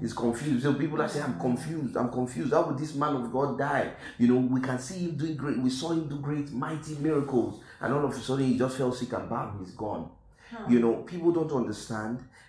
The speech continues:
Speaker 1: that as ministers of the gospel, we also have to develop our
Speaker 2: Our
Speaker 1: own
Speaker 2: own
Speaker 1: faith.
Speaker 2: personal faith.
Speaker 1: You know, for our health,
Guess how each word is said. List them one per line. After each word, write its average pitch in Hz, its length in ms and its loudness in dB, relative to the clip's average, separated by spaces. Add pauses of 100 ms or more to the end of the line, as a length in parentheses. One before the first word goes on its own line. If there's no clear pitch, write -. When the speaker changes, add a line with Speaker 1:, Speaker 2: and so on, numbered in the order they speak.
Speaker 1:
that 107 160 2
as 127 240 0
ministers 185 440 0
of 123 140 -2
the 104 120 -4
gospel, 113 680 -4
we 120 260 4
also 170 500 2
have 131 440 -2
to 135 80 -4
develop 120 920 0 (100)
our 104 140 -2
Speaker 2:
Our - 380 2
Speaker 1:
own 120 240 2
Speaker 2:
own 104 180 -8
Speaker 1:
faith. - 520 -8
Speaker 2:
personal 214 600 -10 (460)
faith. - 180 -20 (760)
Speaker 1:
You 104 160 -4
know, 98 180 -2
for 95 420 4
our 92 60 0
health, 127 600 0